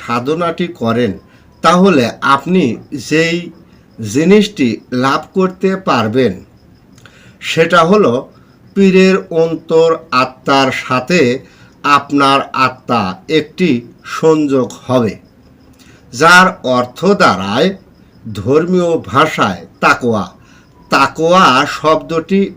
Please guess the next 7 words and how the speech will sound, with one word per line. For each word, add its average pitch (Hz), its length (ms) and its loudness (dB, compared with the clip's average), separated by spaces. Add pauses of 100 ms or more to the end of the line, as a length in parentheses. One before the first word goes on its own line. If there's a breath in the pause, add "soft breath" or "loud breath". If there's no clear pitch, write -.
(140)
বহু 127 280 0
বচন, 117 400 -2 (460 soft breath)
কিন্তু 208 360 2 (180)
পীরের 165 380 -4 (160)
মুরিদ 143 360 2 (280)
এবং 165 220 0 (220)
পীরের 151 400 2